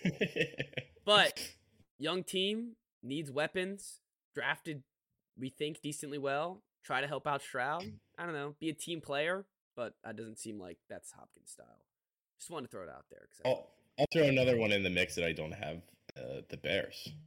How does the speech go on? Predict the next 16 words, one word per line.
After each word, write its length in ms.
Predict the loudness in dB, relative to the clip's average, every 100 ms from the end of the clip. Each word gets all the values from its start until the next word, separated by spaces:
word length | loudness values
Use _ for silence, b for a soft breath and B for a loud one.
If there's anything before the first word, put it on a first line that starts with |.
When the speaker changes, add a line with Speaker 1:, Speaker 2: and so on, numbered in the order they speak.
| _ _ _ _ _ _ _ 6
Speaker 1:
I 140 | 8 8
actually 220 | 2 -4
saw 300 | 0 4 4
that 160 | 2 -2
Speaker 2:
Yeah, 100 | -4
Speaker 1:
today 240 | -4 -4
Speaker 2:
your 200 | -6 -4
Speaker 1:
on 60 | -6
Speaker 2:
list. 120 | -6
Speaker 1:
Twitter. 420 | -2 -2 -2 -10 _ _ _ _ _ _ _ -12
Should 320 | -4 -4 -4
the 40 |
Speaker 2:
Yeah. 40 | -2 2
Speaker 1:
Bears 500 | 4 2 0 -6 -18 -4
go 180 | 0 2
after 680 | 2 2 -2 -6 -4 -6